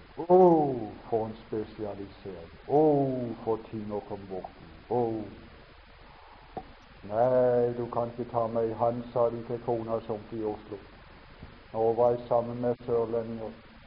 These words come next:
"Du kan ikke ta meg i hand i kveld. Og for det, jeg lukter så. Kan ikke vaske det. Jeg kan ikke få det ut. Og er det?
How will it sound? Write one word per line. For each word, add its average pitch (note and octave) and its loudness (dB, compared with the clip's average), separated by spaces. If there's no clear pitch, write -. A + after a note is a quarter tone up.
"Du A2 -8
kan A2+ -2
ikke A#2+ -8
ta A#2+ 2
meg A#2+ 2
i A2+ -2
hand B2+ 0
i B2+ -4
kveld. C3 2
Og A2 0
for A#2+ 2
det, D#3+ 2
jeg A2+ -4
lukter C3+ 0
så. D#3+ -2
Kan A#2 0
ikke A#2+ -2
vaske C3+ 4
det. D3 0
Jeg G2+ -12
kan A#2 2
ikke B2+ -10
få C#3 4
det D#3 2
ut. F#3+ 4
Og A2 4
er D#3 10
det? G3+ 8